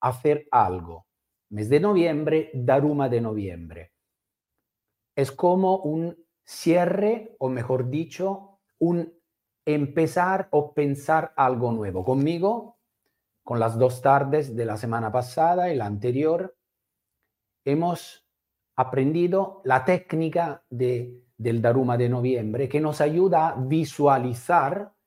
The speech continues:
y a prepararnos a un proyecto nuevo. Por lo tanto, aprender, concentrarse, eh, atención, concentrarse y aprender algo nuevo. Veremos, aprender significa emprender algo nuevo.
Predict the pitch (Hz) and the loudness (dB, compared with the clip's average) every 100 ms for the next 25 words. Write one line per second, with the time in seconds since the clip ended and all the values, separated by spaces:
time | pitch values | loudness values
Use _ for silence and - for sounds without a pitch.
0 | _ - 135 - 170 185 175 127 127 127 | _ -2 -2 2 2 4 4 2 -2 -4
1 | 127 - - 123 120 120 113 110 - 107 | -8 -8 -2 -2 -2 -2 -2 -4 -6 -8
2 | 101 82 85 101 120 131 170 123 120 101 | -8 -10 -10 -2 0 4 4 2 -2 -6
3 | - _ _ _ - 123 131 131 143 160 | -12 _ _ _ -2 2 4 4 6 4
4 | 120 117 104 127 123 160 139 117 - 90 | 2 -4 -2 0 2 6 6 4 -6 -12
5 | 90 _ _ _ _ _ - 120 117 113 | -12 _ _ _ _ _ -6 -2 -2 -4
6 | 117 _ _ _ - 117 120 131 131 - | -10 _ _ _ 2 2 4 4 4 6
7 | 180 123 98 92 - 110 104 120 120 151 | 8 8 4 -6 -8 -6 -2 -2 2 2
8 | 151 - 131 123 120 120 131 127 131 170 | 2 0 0 2 0 0 0 2 4 2
9 | 127 - 127 117 120 127 143 113 107 113 | 2 0 0 0 0 0 0 0 -2 0
10 | 147 135 120 120 120 120 127 147 120 - | 2 2 -2 -2 -2 -2 2 0 0 -10
11 | _ _ _ 117 117 120 131 139 139 - | _ _ _ -4 -4 -2 0 -2 -4 -10
12 | - 135 123 131 127 139 151 110 - - | 0 0 2 2 2 4 4 2 -6 -6
13 | 123 160 180 151 147 160 | -4 -2 -2 -2 0 0